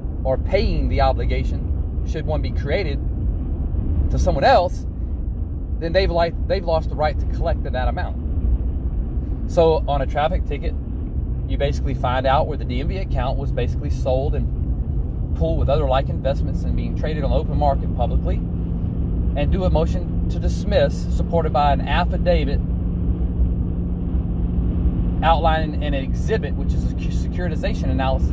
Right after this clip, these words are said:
that shows that they're not a party of interest. We're not here, "But Judge, he was doing ninety miles an hour in a thirty-five." Judge, that's not true. I was doing a hundred, but we're not here to determine whether or not I was speeding.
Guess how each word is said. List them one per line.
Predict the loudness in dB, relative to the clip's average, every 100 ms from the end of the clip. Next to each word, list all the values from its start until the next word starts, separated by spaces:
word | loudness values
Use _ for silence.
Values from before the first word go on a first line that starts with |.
| 2
that | 2
shows | 2 2
that | 2
they're | 2
not | 2 2
a |
party | 2 2
of | 2
interest. | 2 2 2 0 0 -2 0 0 0 0 2
We're | 4
not | 4 2
here, | 2 0 2 0 0 -2 -2 -2 -2
"But | 0
Judge, | 2 2
he | 0
was | -2
doing | 0 2
ninety | 4 4
miles | 4 2 4
an | 2
hour | 4 4 4
in |
a | 2
thirty-five." | 0 0 2 2 2 0 -4 -4
Judge, | 2 4 4 0 -2 2
that's | 2 2
not | 0 0
true. | 0 0 0 0 -2 0
I | 2
was | 2 2
doing | 0 2
a |
hundred, | 2 2 2
but | 2 2
we're |
not | 2 2
here | 0 0
to | 0
determine | 0 2 2 2 2
whether | 4 4 0
or |
not | 0 0 0 0 -2 -2 0
I | 2
was | 2 0
speeding. | -4 0 0 0 0